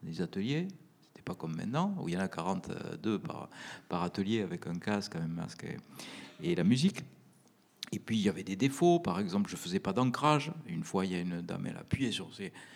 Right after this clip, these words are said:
jambes comme ça, elle est partie en arrière. Et c'était faux, c'était pas des, des relax, c'était des, des chaises. Enfin, il y a tout un tas de trucs qu'il fallait, euh, améliorer. Et, euh, là, euh, je me suis aperçu qu'il y avait des gens qui vivaient des expériences, mais pas beaucoup.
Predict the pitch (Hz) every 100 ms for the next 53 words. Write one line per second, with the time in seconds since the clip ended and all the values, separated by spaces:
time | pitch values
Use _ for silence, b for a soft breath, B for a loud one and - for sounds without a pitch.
0 | B - 107 104 90 101 101 101 - 92
1 | 107 131 147 120 - 95 90 - 123 -
2 | - 95 101 - 87 90 82 90 92 110
3 | 113 - - 85 85 82 104 127 156 151
4 | 151 - 170 B B B B - 98 -
5 | 110 110 107 113 98 92 - 120 120 90
6 | 82 95 92 90 85 87 85 - 87 90
7 | 117 139 202 190 B B B B B -
8 | - 113 117 110 98 95 92 90 85 85
9 | 80 101 180 180 135 104 98 95 90 90
10 | 90 90 101 95 92 95 90 92 - 196
11 | 208 113 196 92 - - - - 104 98
12 | 104 101 175 175 110 180 170 127 139 147
13 | 135 139 - 147 147 139 98 95 127 180
14 | 226 226